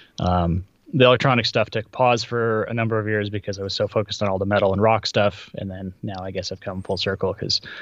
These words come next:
um, I think it was in twenty sixteen I was at, uh, at that Shambhala, uh, music festival, and I was just kinda wandering around between stages, just listening to all the stuff, and I was like, "You know what?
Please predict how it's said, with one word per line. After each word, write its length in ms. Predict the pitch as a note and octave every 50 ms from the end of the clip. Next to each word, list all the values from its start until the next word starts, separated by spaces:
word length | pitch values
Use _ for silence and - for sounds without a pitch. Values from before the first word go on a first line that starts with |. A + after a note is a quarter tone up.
| - - - - - - _ _ -
um, 480 | - F2+ F#2 F2+ F2+ E2+ E2+ E2+ F2 - - _ _ _ _ _ _ _ _ - -
I 40 | -
think 120 | - B2 A#2
it 40 | A#2
was 100 | A#2 A2
in 160 | A2 G#2 G2 G2 - _ _ -
twenty 300 | - - C3+ B2 A#2+ A2+
sixteen 720 | A2+ - A#2+ A2 - - - C3+ A#2+ A2+ A2+ G#2 G#2 G2+ G2+ G#2 - _ - -
I 120 | G#2 G#2
was 180 | G#2 G2+ G2+ G2+
at, 280 | G2+ G2 F#2+ F#2+ - -
uh, 300 | G2+ G2+ F#2+ F#2+ F#2+ G2+ G#2+ - _ _ _ _
at 240 | - G#2+ G2 - -
that 160 | - G#2 F2+ F#2
Shambhala, 600 | - A2 G2+ G#2 G2+ G2 F#2 F#2 F#2+ F#2+ G2 F#2+ - _ _
uh, 160 | - G2+ F#2+ F#2+
music 260 | G2 G#2 G2+ G2+ G2
festival, 560 | - G2+ F#2+ - - G#2 F#2+ F#2 F#2 G2 G#2 -
and 440 | - G#2 G2+ G2 F#2+ F#2+ F#2+ F2+ - - - _ -
I 40 | A#2
was 100 | A#2 A#2
just 140 | A#2 -
kinda 160 | - C#3 A#2+ A#2
wandering 420 | A2+ A#2 B2 B2 A#2+ A#2 A#2 A2+
around 220 | A2 A2 A2 A2
between 280 | G#2 A2 - A2+ A2 G#2+
stages, 460 | G#2 - - D3 C#3+ C#3 C3 C3+ B2 A#2
just 160 | A2+ A2+ -
listening 320 | B2 A#2 A2+ C3 C3 A#2+ G#2+
to 80 | A2+ G#2
all 80 | G#2+
the 60 | G#2
stuff, 320 | G2+ - A#2+ G#2 G2+ - -
and 100 | G#2 G2+ F#2
I 480 | - - - - - - - _ _ _
was 60 | -
like, 160 | - G2+ A2
"You 60 | C#3 D3
know 60 | E3+
what? 180 | G3 G#3 G#3